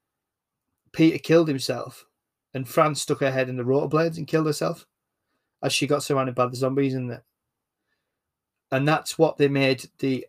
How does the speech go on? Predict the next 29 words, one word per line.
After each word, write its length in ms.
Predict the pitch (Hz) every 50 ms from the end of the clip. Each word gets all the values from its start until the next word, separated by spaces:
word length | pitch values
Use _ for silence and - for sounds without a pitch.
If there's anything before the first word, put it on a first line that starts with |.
| _ _ - -
apparently 400 | 123 - 156 156 160 165 147 123
that's 240 | 127 127 - -
what 140 | - 139 151
they 60 | 139
made 300 | 135 135 131 131 127 127
the 120 | - 131 127
head 200 | 123 - 131 135
sculpt 360 | - - - 151 151 151 -
for, 300 | - 165 156 156 156 - _ _ _ _ _ _ _ _ _ _ _ _ _ _ _ _ _ _ _ _ _ _ _ _ _ _
which 400 | - 135 139 135 - - - _ -
gets 220 | 147 139 135 -
blown 280 | - 143 139 135 127 127
up 220 | 127 120 - - - _ _ _ -
right 220 | 147 139 135 127
at 80 | 127 131
the 60 | 131
beginning. 360 | 123 131 127 135 139 160 165 - _ _ _ _ _ _ _ _ _ _ _ _ _ _ _ _ _ _ _ _ _ _ _ -
And 520 | 135 135 135 131 131 131 135 139 139 - - _ _ _ - 165 -
that, 200 | - 147 143 -
that 240 | 143 143 147 - 175
was, 280 | 160 151 139 - - -
um, 280 | 147 143 135 135 139 - _ - - _ _ _ _ _ _ _ _ _ _ _ _ _ _ _ -
I 40 | 143
mean, 120 | 135 139 151
that 160 | 147 123 113
would 120 | 113 120
have 60 | 117
been 120 | 110 104 101
depressing. 560 | - 120 - - - 127 113 - - 120